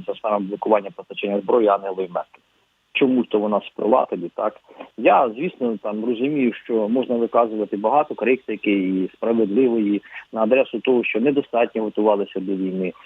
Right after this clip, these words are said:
що мало грошей виділяли на Збройні Сили України. Я навіть вам скажу, що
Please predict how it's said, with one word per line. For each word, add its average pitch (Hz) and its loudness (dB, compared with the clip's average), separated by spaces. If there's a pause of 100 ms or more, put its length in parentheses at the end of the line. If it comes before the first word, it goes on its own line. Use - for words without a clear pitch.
(100)
що - 0
мало 143 4
грошей 139 2
виділяли 123 0
на 123 0
Збройні 120 -2
Сили 120 -2
України. 113 0
Я 123 4
навіть 113 -2
вам 110 -4
скажу, 110 -6
що 110 0